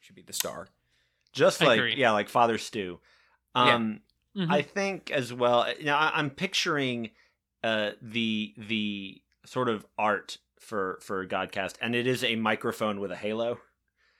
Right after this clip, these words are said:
Speaker 3: Mm-hmm.
Speaker 2: Um,
Speaker 3: Mm-hmm.
Speaker 2: not that, uh, does God have a halo? <laughs>
Speaker 3: Well,
Speaker 2: <laughs> Guys,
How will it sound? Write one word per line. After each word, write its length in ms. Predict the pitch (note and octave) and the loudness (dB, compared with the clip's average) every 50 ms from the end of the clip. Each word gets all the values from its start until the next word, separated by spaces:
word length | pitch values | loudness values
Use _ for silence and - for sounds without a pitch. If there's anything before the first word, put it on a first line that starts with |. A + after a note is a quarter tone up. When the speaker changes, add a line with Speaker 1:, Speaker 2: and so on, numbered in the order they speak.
| _ _ _ _ - | _ _ _ _ -8
Speaker 3:
Mm-hmm. 300 | E3+ D3+ C3+ C3 B2+ C3+ | -6 -4 -4 -4 -4 -2
Speaker 2:
Um, 260 | G#2 G2 F#2+ F#2 F#2 - | 0 0 0 0 0 -2
Speaker 3:
Mm-hmm. 480 | C3+ C3 A#2+ A#2 A#2 _ _ _ - F#3+ | -2 -4 -4 -8 -10 _ _ _ -2 6
Speaker 2:
not 260 | G3+ G3 F3+ - - | 6 6 6 6 2
that, 180 | D3 - - - | -2 -2 -2 -2
uh, 100 | - - | -6 -4
does 180 | G#3+ G3 E4+ - | -2 -2 -2 0
God 160 | - C5 C#5+ | 2 2 2
have 160 | F4+ G4 G#4+ G#4+ | 4 2 4 4
a 40 | F#4+ | 4
halo? 400 | F4+ G4 G4 F#4+ F#4+ G4 F4+ - - | 4 4 2 2 4 2 2 0 0
<laughs> 1600 | - - - - - - _ _ _ _ _ _ _ _ _ _ _ _ _ _ _ _ _ _ _ - C4 - - - - - | -16 -20 -20 -20 -20 -20 _ _ _ _ _ _ _ _ _ _ _ _ _ _ _ _ _ _ _ 0 0 0 0 0 2 2
Speaker 3:
Well, 320 | A#3+ B3+ B3+ A#3+ A#3+ - _ _ _ | 4 4 2 0 -2 -6 _ _ _
Speaker 2:
<laughs> 160 | - - - | -12 -4 4
Guys, 160 | - C4 - | 6 6 6